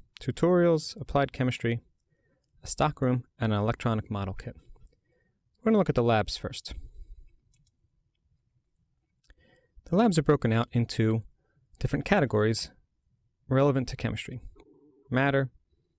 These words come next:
thermochemistry, atoms and periodicity, kinetics, equilibrium, all the way down to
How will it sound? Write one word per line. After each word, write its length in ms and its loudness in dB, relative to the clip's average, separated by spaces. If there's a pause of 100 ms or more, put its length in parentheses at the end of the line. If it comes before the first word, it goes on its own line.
(160)
thermochemistry, 760 0 (260)
atoms 300 2
and 80 -4
periodicity, 580 -2 (580)
kinetics, 600 0
equilibrium, 720 0 (1000)
all 140 4
the 80 4
way 80 6
down 220 2
to 340 2